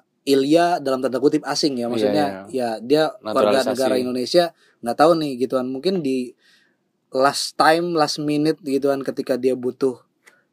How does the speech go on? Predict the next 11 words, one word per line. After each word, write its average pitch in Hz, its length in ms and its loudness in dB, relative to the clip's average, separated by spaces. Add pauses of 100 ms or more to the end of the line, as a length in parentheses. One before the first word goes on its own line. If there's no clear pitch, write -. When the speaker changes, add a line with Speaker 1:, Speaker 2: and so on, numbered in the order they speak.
(120)
Speaker 1:
apa, 143 240 0
pencetak 135 560 0
<coughs> - 20 -6
gol 147 320 4
untuk 127 180 -6
bersaing 131 640 -2
biar 123 240 0
lolos 127 400 -2
ke - 120 -10
Piala 120 360 -4
Asia, 151 380 -2